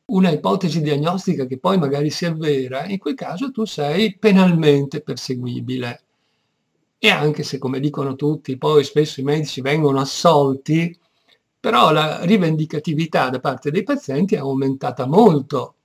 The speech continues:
soprattutto negli ultimi anni, insomma, no? Si è molto pronti a denunciare il medico che non si è accorto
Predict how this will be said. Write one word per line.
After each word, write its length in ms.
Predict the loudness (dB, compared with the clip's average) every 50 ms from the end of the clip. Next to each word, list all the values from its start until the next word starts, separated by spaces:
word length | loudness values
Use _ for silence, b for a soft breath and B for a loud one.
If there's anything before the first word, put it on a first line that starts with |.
| _ _ _
soprattutto 600 | -10 -8 -8 -6 -6 -8 -8 -6 -6 -6 -4 -4
negli 200 | -6 -4 -4 -4
ultimi 400 | -6 -6 -6 -6 -6 -6 -2 0
anni, 400 | 0 0 0 0 -4 -6 -8 -8
insomma, 440 | -10 -12 -14 -14 -16 -14 -12 -8 -4
no? 220 | -4 -4 -4 -6
Si 140 | -8 -6 -4
è 20 |
molto 320 | 0 2 2 4 6 4 4
pronti 360 | 6 6 4 6 4 4 4
a 40 | 2
denunciare 440 | 2 2 -2 -2 -2 0 0 2 2
il 60 | 2
medico 380 | 2 2 2 0 0 0 0
che 120 | 0 2 4
non 200 | 4 4 4 2
si 140 | 2 2 2
è 40 |
accorto 760 | 2 2 0 4 6 6 6 4 0 -4 _ 2 2 2 2